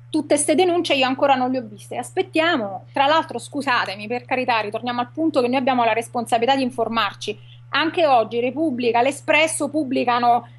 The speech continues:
fior fior di articoli e inchieste su queste cose. Allora, se poi non si legge e, eh, al primo vendicatore mascherato si grida alla rivoluzione, e io mi pongo un problema, e io,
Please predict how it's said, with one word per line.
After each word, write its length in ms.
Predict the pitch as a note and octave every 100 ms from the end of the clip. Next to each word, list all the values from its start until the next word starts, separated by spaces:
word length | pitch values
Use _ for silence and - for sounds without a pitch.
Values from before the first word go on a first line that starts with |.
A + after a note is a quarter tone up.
| -
fior 220 | - D4+
fior 280 | D4 - E4
di 120 | B3+
articoli 600 | C4 - E4 C#4+ C#4 C#4 C4+
e 140 | C#4+
inchieste 460 | D#4 D#4 D4 - E4
su 140 | C4
queste 320 | - G#3+ - G#3
cose. 460 | C#4 A#3+ A#3 G#3 - - - - - -
Allora, 360 | C#4 D#4 C#4+
se 140 | B3+ A#3
poi 180 | E4
non 160 | G4 F#4
si 120 | -
legge 500 | D#4+ B3 G#3 G#3+ G3+ - - - -
e, 160 | D#4 E4+
eh, 40 |
al 840 | C4+ - C4 C4 A#3+ A#3 B3 A#3+
primo 400 | A#3+ D#4+ F#4 F4+
vendicatore 640 | D4+ C#4+ C#4 C4+ C4+ E4 D#4+
mascherato 720 | C4+ - D4+ C#4+ C4 G#3+ G#3+
si 160 | A#3 B3+
grida 280 | D#4 C4
alla 140 | A#3+ A#3+
rivoluzione, 840 | C#4 D#4 E4 - - D4+ C4+ A3+ - - -
e 120 | C4+
io 180 | C4+ F#4
mi 140 | D4+
pongo 280 | C#4+ B3+ A#3+
un 100 | A#3
problema, 720 | A#3 G#3+ C#4 D4 A#3 G3+ G3+
e 100 | G#3+
io, 140 | B3